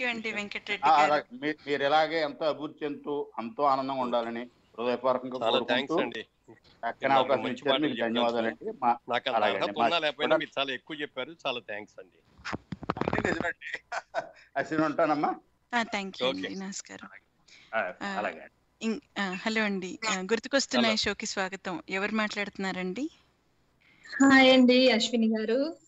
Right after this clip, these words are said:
Speaker 4: నా పేరు భార్గవి. నమస్కారం అండి మురళీమోహన్ గారు.
Speaker 3: నమస్తే అమ్మా, బాగున్నారా?
Speaker 4: చాలా చాలా బాగున్నానండి. మీతో
Speaker 3: భార్గవి, ఎక్కడి
Speaker 4: మాట్లాడుతుంటే
Speaker 3: నుంచి?
Speaker 4: నాకు
Speaker 3: ఎక్కడి
Speaker 4: చాలా
Speaker 3: నుంచమ్మా?
Speaker 4: ఆనందంగా
Speaker 3: ఎక్కడి నుంచమ్మా
Speaker 4: ఉంది.
Speaker 3: నువ్వు మాట్లాడేది?
Speaker 4: ప్రస్-,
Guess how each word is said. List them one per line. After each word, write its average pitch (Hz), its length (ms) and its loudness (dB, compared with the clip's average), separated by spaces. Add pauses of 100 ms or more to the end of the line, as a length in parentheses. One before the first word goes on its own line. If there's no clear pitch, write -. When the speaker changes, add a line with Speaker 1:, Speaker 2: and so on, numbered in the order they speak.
(240)
Speaker 4:
నా 220 140 2
పేరు 214 260 0
భార్గవి. 226 720 -2 (400)
నమస్కారం 254 540 2
అండి 247 180 0
మురళీమోహన్ 226 640 2
గారు. 220 280 -4 (600)
Speaker 3:
నమస్తే 143 320 -4
అమ్మా, 110 280 -4
బాగున్నారా? 123 540 -2 (1080)
Speaker 4:
చాలా 214 380 -2
చాలా 220 260 0
బాగున్నానండి. 202 760 -2
మీతో 214 380 2
Speaker 3:
భార్గవి, 214 180 4
ఎక్కడి 208 140 0
Speaker 4:
మాట్లాడుతుంటే 226 500 2
Speaker 3:
నుంచి? 214 120 -2
Speaker 4:
నాకు 214 300 -4
Speaker 3:
ఎక్కడి 196 160 2
Speaker 4:
చాలా 202 60 4
Speaker 3:
నుంచమ్మా? 247 300 6
Speaker 4:
ఆనందంగా 240 220 4
Speaker 3:
ఎక్కడి 220 140 4
నుంచమ్మా 208 220 2
Speaker 4:
ఉంది. 208 80 -2
Speaker 3:
నువ్వు 240 180 0
మాట్లాడేది? 151 600 -6
Speaker 4:
ప్రస్-, - 520 -6